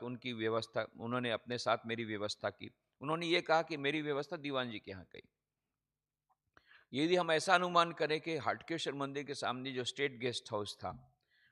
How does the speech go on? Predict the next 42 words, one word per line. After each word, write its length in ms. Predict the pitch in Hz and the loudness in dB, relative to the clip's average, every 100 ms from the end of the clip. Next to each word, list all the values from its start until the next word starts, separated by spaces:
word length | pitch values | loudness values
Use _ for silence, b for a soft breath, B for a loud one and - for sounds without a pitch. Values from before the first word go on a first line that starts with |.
| b | b
वहाँ 300 | 110 131 165 | 0 6 6
पर 100 | 190 | 4
स्वामी 340 | 165 143 151 160 | 2 2 2 -2
जी 260 | 151 156 | -2 -2
रह 220 | 143 123 120 | 0 0 2
रहे 140 | 127 | 2
होंगे, 460 | 117 110 95 110 - _ _ | 0 -2 -4 -6 -8 _ _
उनका 340 | - 110 113 123 | -10 -6 -2 -2
निवास 360 | 113 117 104 104 | 0 0 0 -4
होगा, 240 | 95 - _ b b b | -8 -10 _ b b b
तो 100 | 175 | 0
वहाँ 260 | 170 190 202 | 2 4 4
तो 60 | |
अखानंद 420 | 208 196 180 180 175 | 2 2 0 0 -2
जी 100 | 190 | 0
को 120 | 190 | 2
अपने 220 | 165 175 | 2 2
पास 260 | 160 151 147 | 4 4 2
बुला 200 | 165 165 | 2 2
सकते 360 | - 110 - | 2 -6 -14
थे। 220 | - - _ _ _ _ _ _ _ _ _ _ - | -16 -18 _ _ _ _ _ _ _ _ _ _ -12
तो 60 | |
क्योंकि 440 | 123 - 165 180 208 | -10 -2 -2 -2 -2
उन्होंने 360 | 196 190 185 | 0 0 0
उसकी 340 | 185 175 - 170 | -4 -6 -6 -2
व्यवस्था 600 | 151 151 156 - 151 110 | 2 2 2 2 4 4
अलग 420 | - - 143 180 | 2 2 6 6
से 200 | - 143 | 4 -2
की 240 | - 92 | -4 -8
दीवान 340 | 92 107 120 120 | -6 0 0 0
जी 100 | 110 | -4
के 120 | - | -6
यहाँ, 160 | 120 190 | -8 -6
तो 160 | - | -4
हम 140 | 170 156 | 0 0
ऐसा 200 | 160 160 | 2 0
अनुमान 320 | 156 151 147 | 0 -2 -2
करते 320 | 135 120 147 | -4 -6 -4
हैं 200 | 165 247 - _ b b b | -4 -6 -12 _ b b b
कि 100 | - | -8
क्योंकि 460 | 139 147 151 147 190 | -6 -4 -4 -4 -4
वो 500 | 165 165 170 - - | 0 2 2 -2 -14